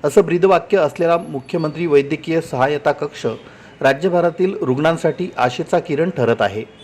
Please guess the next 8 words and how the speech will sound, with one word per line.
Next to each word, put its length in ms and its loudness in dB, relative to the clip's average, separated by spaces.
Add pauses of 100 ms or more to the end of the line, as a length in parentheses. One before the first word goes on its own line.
(440)
गेल्या 180 6
दोन 260 -2
वर्षात 300 -2
दोनशे 380 -4
पंच्याऐंशी 680 -2
कोटीच्या 580 -2 (160)
निधीतून 540 -4 (380)
पस्तीस 400 0